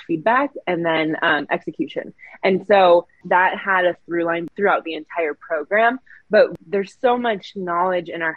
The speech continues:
head from being on the audition side of things and going and being rejected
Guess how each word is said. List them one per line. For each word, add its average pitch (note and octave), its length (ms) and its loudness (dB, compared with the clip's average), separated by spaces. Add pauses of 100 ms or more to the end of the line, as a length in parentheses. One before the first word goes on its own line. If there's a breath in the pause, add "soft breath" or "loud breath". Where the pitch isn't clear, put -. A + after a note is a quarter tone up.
(140)
head E3 400 -4 (720)
from F3 560 -2 (480)
being G#3+ 320 0 (100)
on E3+ 420 -2 (120)
the F3 140 2
audition E3 480 -4
side C4+ 160 0
of C4+ 80 0
things C#4+ 240 -2
and F#3+ 120 -2
going F#3 280 0
and E3+ 200 -4
being F#3+ 440 0
rejected E3+ 720 0